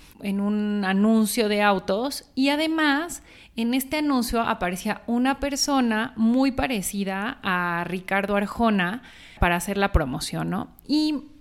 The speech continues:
aquí quedaba como un poco la duda, porque, bueno, no era exactamente la letra de la canción, se utilizó más bien la música y también este tema del aspecto físico.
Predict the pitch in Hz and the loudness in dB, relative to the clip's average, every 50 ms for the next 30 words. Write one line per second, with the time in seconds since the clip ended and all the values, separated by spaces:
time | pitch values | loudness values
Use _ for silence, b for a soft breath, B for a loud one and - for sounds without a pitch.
0 | - - - - 247 247 277 277 294 320 302 294 277 277 277 262 254 240 240 233 | -20 -10 -6 -6 -4 -4 -6 -6 -4 0 2 2 2 2 2 0 0 0 2 0
1 | 247 254 247 277 262 269 254 269 294 302 285 254 233 247 269 - - 202 190 - | 0 0 0 0 0 2 0 0 0 0 2 2 2 2 2 0 -2 -4 -4 -4
2 | 190 190 190 196 190 180 180 185 190 - - - 214 214 226 233 233 226 233 233 | -4 -4 -2 -2 -2 -2 -2 -4 -4 -6 -6 -4 -2 0 0 0 0 0 0 -2
3 | 214 220 - 226 220 - - 214 220 214 214 208 202 202 202 - 214 214 208 202 | -2 -2 -4 -6 -6 -2 0 0 2 2 2 2 0 0 0 -2 -2 0 0 0
4 | 190 185 165 175 B B B B B - 190 175 185 190 208 208 208 220 220 220 | 0 -2 -4 -6 B B B B B -4 -2 -2 0 0 0 0 0 0 2 2
5 | 220 220 220 220 233 240 262 262 254 269 254 247 269 269 262 208 - - 180 175 | 2 0 0 -2 -2 -2 -2 -2 0 0 0 0 0 -2 -4 -6 -6 -8 -8 -6
6 | 180 190 196 190 202 202 202 202 202 208 214 233 247 254 247 233 - 240 202 - | -6 -4 -4 -4 -4 -2 -2 -2 0 0 0 0 0 0 0 -2 -2 -2 0 2
7 | 254 302 294 - - 254 226 - 208 208 214 226 240 254 254 - 214 - - 208 | 2 2 0 -2 -4 -4 -2 0 -2 -2 0 0 -2 -2 -2 -4 -6 -4 -4 -2
8 | 214 220 233 254 240 202 170 160 170 - - - 165 - - 170 170 - 160 156 | 0 0 0 0 0 0 -2 -2 -4 -6 -8 -8 -10 -8 -8 -8 -8 -8 -10 -14
9 | - - - - | -14 -16 -18 -20